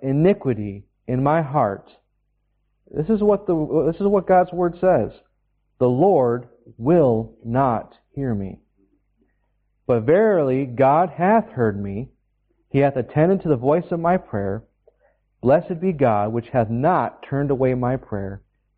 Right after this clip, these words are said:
nor his mercy from me." We hold iniquity in our heart. Uh, when we consider and we think about doing sinful things, it will inhibit our prayers, and God will not listen to 'em.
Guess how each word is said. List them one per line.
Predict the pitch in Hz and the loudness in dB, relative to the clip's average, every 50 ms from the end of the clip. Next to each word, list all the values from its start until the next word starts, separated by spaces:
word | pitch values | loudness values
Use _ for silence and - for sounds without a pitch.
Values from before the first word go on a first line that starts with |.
| _ | _
nor | - 110 117 127 135 143 143 151 151 | -4 -2 0 2 2 2 0 -2 -4
his | 123 117 113 107 110 | -6 -8 -8 -8 -8
mercy | 113 120 123 120 - - 127 120 | -6 -6 -6 -6 -6 -8 -8 -8
from | 117 - 120 113 107 104 | -8 -6 -6 -6 -6 -6
me." | 95 95 104 - _ _ _ _ _ _ _ _ _ _ _ _ _ _ _ _ _ _ _ _ _ _ _ _ _ _ _ _ _ _ _ _ _ _ _ _ _ _ _ _ _ _ _ _ _ | -8 -10 -14 -18 _ _ _ _ _ _ _ _ _ _ _ _ _ _ _ _ _ _ _ _ _ _ _ _ _ _ _ _ _ _ _ _ _ _ _ _ _ _ _ _ _ _ _ _ _
We | 139 165 | 2 2
hold | 185 185 208 214 202 185 | 4 4 4 4 2 0
iniquity | 156 147 165 175 - 185 160 156 | 0 -2 -2 0 0 0 2 2
in | 143 131 | 2 2
our | 127 120 107 | 2 0 0
heart. | 95 113 156 151 131 104 101 - - - - - _ _ _ _ _ _ _ _ _ _ _ _ _ _ _ _ _ _ _ | 0 0 0 2 2 0 -2 -6 -10 -18 -20 -20 _ _ _ _ _ _ _ _ _ _ _ _ _ _ _ _ _ _ _
Uh, | - 113 113 107 104 104 101 | -4 -2 -2 0 -2 -2 -4
when | 98 107 | -4 0
we | 123 151 175 | 0 0 0
consider | 170 - 143 120 - - 185 190 185 185 185 185 | 0 -4 -6 -8 -2 0 2 2 2 2 0 0
and | 160 135 | 0 -2
we | 127 123 | -4 -6
think | - - 175 180 160 | -2 0 0 0 0
about | 165 147 151 151 156 147 131 127 | 0 2 4 2 2 2 0 0
doing | 147 156 165 156 151 - | -2 0 0 -2 -2 -2
sinful | - 165 160 156 - 170 160 151 | -2 -2 -2 0 0 -2 -2 0
things, | - 117 101 95 95 95 104 - _ _ _ _ _ _ _ _ _ _ _ _ _ _ _ _ | -2 -4 -4 -4 -6 -10 -14 -16 _ _ _ _ _ _ _ _ _ _ _ _ _ _ _ _
it | 131 127 | 0 0
will | 127 123 123 156 180 196 214 220 | 2 2 2 4 4 4 4 4
inhibit | 214 185 - - 190 190 156 117 113 110 - - - | 2 -2 -2 0 2 2 2 2 0 -2 -2 -4 -2
our | - 123 147 | 0 0 0
prayers, | 160 - - 165 147 131 113 104 104 113 - - - _ - | 0 -2 -2 0 2 2 2 2 0 -4 -6 -12 -20 _ -8
and | 113 123 117 | -6 -6 -2
God | 104 139 147 151 143 127 | 0 0 0 0 0 -2
will | 120 127 | -4 -4
not | 131 127 110 | -4 -4 -4
listen | 135 147 - - 110 92 | -6 -8 -8 -10 -12 -12
to | - 98 80 | -12 -16 -18
'em. | 90 - | -18 -20